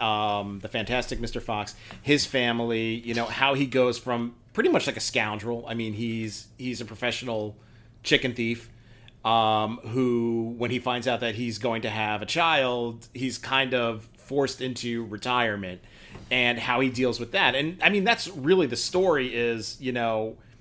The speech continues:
I guess sort of his development and,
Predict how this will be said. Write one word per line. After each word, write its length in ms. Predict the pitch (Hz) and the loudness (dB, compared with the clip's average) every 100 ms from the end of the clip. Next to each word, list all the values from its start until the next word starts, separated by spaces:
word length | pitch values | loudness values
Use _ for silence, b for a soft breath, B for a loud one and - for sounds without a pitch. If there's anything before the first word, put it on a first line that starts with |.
| b - | b 0
I 60 | |
guess 160 | 143 170 | 2 2
sort 180 | 175 143 | 2 0
of 100 | 113 | 0
his 220 | 156 170 | 0 0
development 920 | 156 143 143 143 139 135 131 127 127 120 | 0 0 2 2 -2 -4 -2 -2 -4 -4
and, 640 | 113 113 110 110 110 | -2 -2 -4 -4 -8